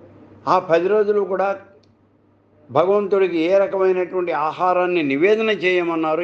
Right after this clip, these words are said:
ఈ విషయాల్ని కూడా చాలా జాగ్రత్తగా చూడండి. వాళ్ళు ఏం చెప్తే,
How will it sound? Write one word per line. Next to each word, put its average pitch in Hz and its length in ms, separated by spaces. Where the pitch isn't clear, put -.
ఈ - 100
విషయాల్ని 185 420
కూడా 170 120
చాలా 165 240
జాగ్రత్తగా 156 440
చూడండి. 107 380
వాళ్ళు 180 220
ఏం 226 80
చెప్తే, 202 300